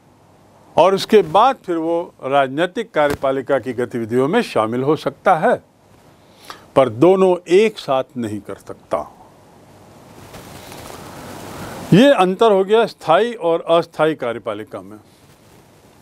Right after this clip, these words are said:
स्थायी कार्यपालिका राजनीतिक कार्यपालिका के सलाहकार के रूप में कार्य करती है। स्थायी कार्यपालिका राजनीतिक कार्यपालिका के, अ,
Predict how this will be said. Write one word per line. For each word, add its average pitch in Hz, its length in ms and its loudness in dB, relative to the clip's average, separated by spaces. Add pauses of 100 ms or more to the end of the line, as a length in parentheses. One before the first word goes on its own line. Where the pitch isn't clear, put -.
(1800)
स्थायी 220 340 4
कार्यपालिका 214 800 4 (1600)
राजनीतिक 165 680 4
कार्यपालिका 175 680 2
के 185 160 -4
सलाहकार 180 640 2
के 156 120 -8
रूप 160 220 -4
में 143 120 -10
कार्य 123 220 -4
करती 131 360 -6
है। 92 160 -10 (1300)
स्थायी 226 340 2
कार्यपालिका 190 1000 2 (580)
राजनीतिक 160 580 2
कार्यपालिका 185 600 2
के, 185 320 0
अ, 156 60 -8